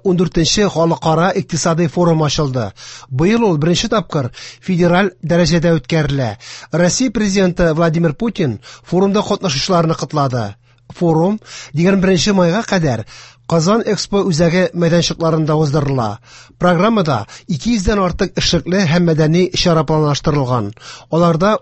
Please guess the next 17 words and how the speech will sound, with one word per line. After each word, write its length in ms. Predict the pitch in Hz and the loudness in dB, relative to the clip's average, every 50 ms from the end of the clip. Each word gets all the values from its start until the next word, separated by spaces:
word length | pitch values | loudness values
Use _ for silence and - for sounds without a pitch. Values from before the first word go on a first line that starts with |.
| _ | _
унбиш 380 | - 175 156 165 202 208 - - | -2 0 0 2 0 0 0 0
меңнән 220 | 226 208 190 180 175 | 0 2 2 2 2
артык 300 | 165 170 - - 165 - | 0 0 -2 -4 -6 -4
кеше 200 | - - - 175 151 | -4 -2 -2 -2 -2
катнаша. 580 | - 151 135 151 147 131 - - 135 113 104 - - - - - - - - - - | -2 -2 -2 -2 -2 -2 -2 -4 -4 -4 -6 -8 -12 -18 -20 -20 -20 -20 -12 -6 -2
Мондый 320 | 151 170 202 196 240 220 | 0 2 2 2 2 0
зур 240 | 160 165 208 226 220 - | 2 2 0 0 0 -2
вакыйганы 600 | 160 156 175 151 175 185 175 170 175 196 196 - | -4 -4 -2 -2 0 0 0 2 2 2 2 0
үткәрү 320 | - - 170 165 180 202 | 0 0 2 2 2 2
урыны 240 | 202 185 170 170 175 170 | 2 0 2 2 0 0
итеп, 240 | 175 - 165 156 - - - - - - - | 0 -2 -4 -4 -4 -12 -20 -20 -20 -12 -6
башкалабыз 600 | 131 151 165 - - 190 175 170 165 175 170 - | -2 -2 -2 0 0 0 2 2 2 0 -2 -2
Казанның 480 | - 175 151 170 165 165 170 180 180 175 - | -2 0 2 2 2 4 4 2 2 0 -2
сайлануы 540 | - - 170 170 160 156 156 156 156 165 175 165 | -2 0 0 2 2 2 2 2 2 2 2 0
очраклы 380 | - - 170 165 143 - 170 | 0 0 0 0 0 -2 -4
түгел. 400 | 135 - - 143 135 113 98 113 - - - - - - | -2 -2 0 0 0 -2 -4 -8 -12 -16 -18 -20 -12 -4
Татарстанда 840 | - 165 143 - 170 156 - - 185 165 160 156 165 185 202 190 | -4 -2 0 0 0 0 0 0 0 0 2 2 2 0 0 -2